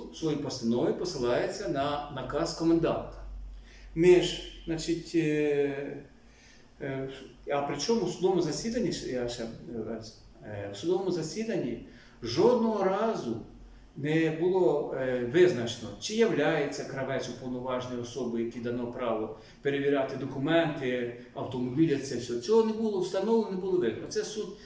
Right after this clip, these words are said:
це перше, коли воно появилося, це в постанові суду, де воно появилося, це, е, посилання.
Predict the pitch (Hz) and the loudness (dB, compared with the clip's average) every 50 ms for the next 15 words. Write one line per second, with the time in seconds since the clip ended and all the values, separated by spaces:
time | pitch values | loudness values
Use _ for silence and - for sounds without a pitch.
0 | - - - - 175 - 214 226 226 226 - 190 180 - 190 185 185 180 175 160 | -14 -6 -4 -2 0 4 4 4 4 4 0 -4 -4 -2 -2 0 2 4 2 2
1 | 170 170 170 180 208 226 214 185 - 151 - - 165 160 - 151 147 - 160 175 | 2 2 2 4 4 4 4 4 2 0 -2 -4 -6 -4 -4 -6 -6 -4 -2 0
2 | 180 165 160 156 - 131 117 - - 95 110 107 104 107 107 104 107 110 110 110 | 2 2 2 0 -2 -4 -6 -6 -6 -6 -8 -8 -6 -6 -8 -8 -6 -6 -4 -4
3 | 107 107 104 - - 104 90 - - - - - - - - - - 123 113 107 | -4 -6 -8 -8 -8 -8 -8 -8 -10 -12 -18 -20 -20 -20 -18 -14 -8 -6 -4 -4
4 | - 107 117 120 120 120 123 117 - 127 120 110 98 95 - | -4 -4 -4 -6 -6 -6 -6 -6 -4 -2 -2 -2 -4 -6 -10